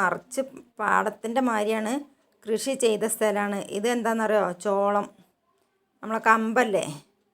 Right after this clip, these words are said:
അത്, കമ്പത്തിൻ്റെ ചെടിയാണ് നിറച്ച്.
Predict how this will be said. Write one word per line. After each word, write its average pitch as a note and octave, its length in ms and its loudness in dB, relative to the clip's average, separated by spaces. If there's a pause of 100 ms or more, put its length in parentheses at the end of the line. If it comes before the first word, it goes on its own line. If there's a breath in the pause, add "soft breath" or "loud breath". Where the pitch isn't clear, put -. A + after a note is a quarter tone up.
(460)
അത്, F#3+ 200 -4 (680)
കമ്പത്തിൻ്റെ G3+ 600 -4 (340)
ചെടിയാണ് F#3+ 380 -4 (640)
നിറച്ച്. F3 340 -10